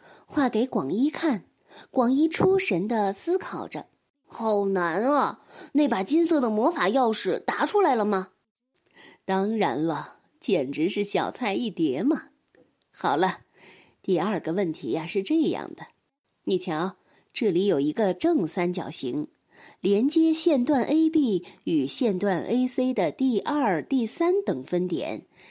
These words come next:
形成了另一个小的正三角形，并把它涂上阴影。请问这个小正三角形与余下的空白部分，谁的面积更大？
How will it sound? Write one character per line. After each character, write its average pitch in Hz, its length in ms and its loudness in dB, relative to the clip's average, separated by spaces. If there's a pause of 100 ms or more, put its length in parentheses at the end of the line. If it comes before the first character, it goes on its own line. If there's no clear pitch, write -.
(120)
形 170 380 -2
成 170 220 -2
了 185 100 2
另 277 280 2
一 190 160 2
个 208 240 0
小 135 440 -4
的 247 240 -2 (220)
正 151 280 -2
三 175 260 -4
角 135 180 -6
形， 147 420 -10 (300)
并 185 280 4
把 147 140 -4
它 180 120 -8
涂 165 240 -2
上 170 260 0
阴 269 320 4
影。 139 300 -2 (240)
请 175 240 2
问 196 320 2 (260)
这 339 140 2
个 233 120 2
小 131 260 -2
正 254 240 0
三 190 220 0
角 160 160 -4
形 156 340 -6 (320)
与 220 200 2
余 214 260 2
下 311 280 0
的 214 100 2
空 285 280 0
白 135 180 0
部 180 200 0
分， 147 260 -4 (140)
谁 160 360 -4
的 277 140 0
面 220 320 0
积 127 140 -8
更 330 340 0
大？ - 260 -12